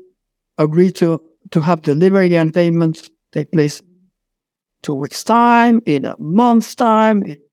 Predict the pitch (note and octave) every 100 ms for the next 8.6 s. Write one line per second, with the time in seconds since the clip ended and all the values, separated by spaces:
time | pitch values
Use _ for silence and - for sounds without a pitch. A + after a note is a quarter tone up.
0 | _ - - C4 A#3+ C4+ A3+ A3+ A3+ C4+
1 | C4 D4 C#4+ A3 F3 D3+ - - _ _
2 | _ _ _ _ - G3 E3+ F3+ A#3 E4+
3 | D#4 - B3+ B3 A3+ A3+ B3+ B3 - _
4 | _ _ _ _ _ _ _ A#3+ A3+ G3
5 | E3+ - E3 D3+ D#3+ D3 C#3+ - C3+ C3+
6 | - - _ _ _ _ _ _ _ D#3+
7 | G3+ A3 A3 _ _ _ _ F3 F3 G#3
8 | G3 G#3+ F#3+ G3 F3 F#3+